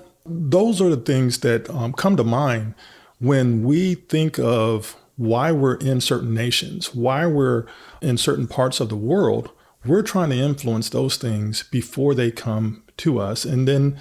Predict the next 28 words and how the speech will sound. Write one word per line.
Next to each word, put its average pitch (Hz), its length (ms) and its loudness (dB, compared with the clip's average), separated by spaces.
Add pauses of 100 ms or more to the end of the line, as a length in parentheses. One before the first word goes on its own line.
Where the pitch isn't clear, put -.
(400)
we 165 160 2
get 170 260 2
into 139 680 0 (220)
what 139 220 2
we 127 120 2
now 131 320 2
call 131 280 0
the 120 120 -2
national 120 400 -2
security 131 400 -2
strategy, 139 480 0
which 123 260 -2
is 123 240 -2 (300)
years 165 440 2
from, 110 560 -2 (220)
you 135 120 -2
know, 110 120 0
when 113 280 -2
we 113 100 0
were 110 120 0
first 117 300 -2
talking 120 240 -2
about 107 220 -4
projecting 117 500 -4
power 110 420 -2
in 110 120 -6
the, 110 100 -12 (260)
um, 143 280 -8